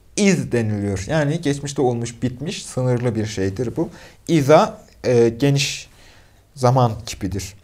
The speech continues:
Burada geniş zaman kipi değil de iz kipi. Şayet gelseydiler ve senden bağışlanma dileseydiler diyor. Yani Allah Azze ve Celle onun hayatı zamanına has olduğunu ifade eden bir edat kullanıyor orada.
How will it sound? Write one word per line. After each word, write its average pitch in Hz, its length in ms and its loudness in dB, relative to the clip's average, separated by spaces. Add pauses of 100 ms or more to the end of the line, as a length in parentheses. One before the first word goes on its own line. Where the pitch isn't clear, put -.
(1080)
Burada 143 220 6
geniş 143 320 2
zaman 135 320 2
kipi 131 240 -2
değil 151 300 6
de 196 120 -2 (580)
iz 175 240 -2
kipi. 110 360 -6 (160)
Şayet 170 380 2
gelseydiler 160 840 6 (280)
ve 185 60 2
senden 180 380 4
bağışlanma 165 500 4
dileseydiler 143 760 4
diyor. 104 120 -2
Yani 143 340 0
Allah 143 220 2
Azze 139 260 2
ve 120 100 2
Celle 127 320 0 (320)
onun 180 240 0 (180)
hayatı 156 420 8
zamanına 151 500 4
has 160 180 6
olduğunu 139 400 0 (160)
ifade 151 320 4
eden 160 240 0
bir 156 100 2
edat 139 440 0
kullanıyor 107 460 -2
orada. 95 280 -4